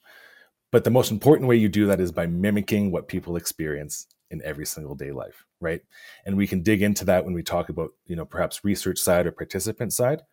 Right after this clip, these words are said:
but we don't want people to feel like they're doing something out of the ordinary, whether you're a new researcher,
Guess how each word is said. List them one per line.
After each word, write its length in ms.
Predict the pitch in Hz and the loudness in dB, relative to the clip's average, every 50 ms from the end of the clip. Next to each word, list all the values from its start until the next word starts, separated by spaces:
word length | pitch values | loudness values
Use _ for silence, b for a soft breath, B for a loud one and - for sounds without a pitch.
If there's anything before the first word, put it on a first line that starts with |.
| b b b b b b b - | b b b b b b b -10
but 100 | 101 82 | -8 -4
we 80 | 90 92 | -4 0
don't 220 | 85 110 113 95 | 2 2 2 2
want 160 | 107 104 92 | 2 -2 -2
people 260 | - - 104 - 101 87 | 0 -4 -4 -4 -4 -6
to 80 | 87 | -4
feel 220 | - - - 98 87 | -4 -4 -2 -2 -2
like 140 | 80 69 | -2 -4
they're 120 | - 90 92 | -4 -4 -4
doing 240 | 85 87 87 90 85 | -2 2 2 2 2
something 480 | - 98 87 - - 85 82 76 71 _ - | 2 -4 -6 -6 -6 -8 -8 -8 -10 _ -4
out 140 | - 87 87 | -2 0 0
of 100 | 90 85 | 0 -2
the 140 | 85 82 - | -4 -6 -6
ordinary, 600 | - 85 85 82 82 82 82 82 80 80 80 78 65 73 | -6 -4 -4 -4 -4 -2 -4 -4 -4 -4 -6 -8 -6 -2
whether 240 | 87 92 85 90 85 | 0 0 0 0 -2
you're 180 | 85 85 78 | -2 -2 -4
a 60 | 76 | -4
new 200 | 76 85 98 113 | -2 0 0 0
researcher, 600 | 117 123 131 - - 123 120 - - 123 123 107 | 2 0 -2 -2 -2 -4 -4 -4 -4 -4 -4 -4